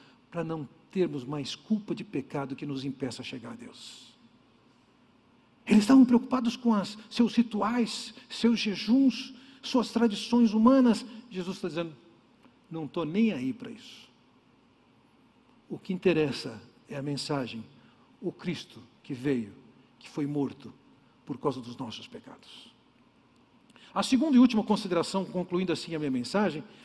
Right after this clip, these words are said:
é que ele não só fala do que ele haveria acontecer, mas eu creio que ele dá umas pistas pra nós de como nós devemos agir diante das circunstâncias que nos pressionam a que nós amoldemos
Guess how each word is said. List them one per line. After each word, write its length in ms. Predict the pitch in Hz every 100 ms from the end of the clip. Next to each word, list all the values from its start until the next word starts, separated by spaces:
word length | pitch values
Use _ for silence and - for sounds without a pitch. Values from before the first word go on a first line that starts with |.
| - - - -
é 100 | 226
que 120 | 247
ele 260 | 247 262 285
não 180 | 349
só 260 | 294 - 214
fala 380 | - - 240 196
do 120 | 180
que 100 | 202
ele 100 | 185
haveria 360 | 160 170 175 190
acontecer, 760 | 185 165 156 - - 269 226 - - -
mas 160 | 277
eu 80 | 294
creio 280 | - 311 302
que 120 | 277
ele 80 | 269
dá 220 | 214 269
umas 300 | 277 262 -
pistas 480 | - 285 269 247 226
pra 200 | 220 202
nós 380 | 208 247 226 208
de 80 |
como 260 | 226 302 302
nós 200 | 262 233
devemos 440 | 233 196 262 226
agir 560 | 202 175 160 220 277 214 - - - - 226
diante 340 | 226 320 254
das 180 | 262 247
circunstâncias 1000 | - 277 269 233 - 269 302 - 240 -
que 120 | 262
nos 220 | 269 262
pressionam 800 | - 269 - - - 285 269 262
a 40 |
que 140 | 247 262
nós 440 | 247 277 254 - - - - - - _
amoldemos 2000 | - 247 247 233 262 262 233 185 202 302 320 302 240 226 185 - - - - -